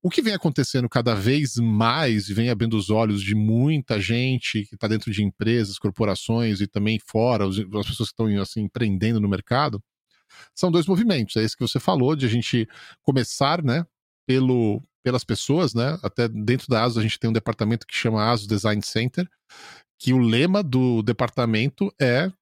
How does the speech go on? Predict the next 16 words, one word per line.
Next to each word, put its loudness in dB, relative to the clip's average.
"Começa 2
com -2
as 0
pessoas". 0
Esse -2
é 2
o 2
lema, 0
esse -2
é 2
o 2
slogan, 0
"Começa 0
com -6
as -2
pessoas". -6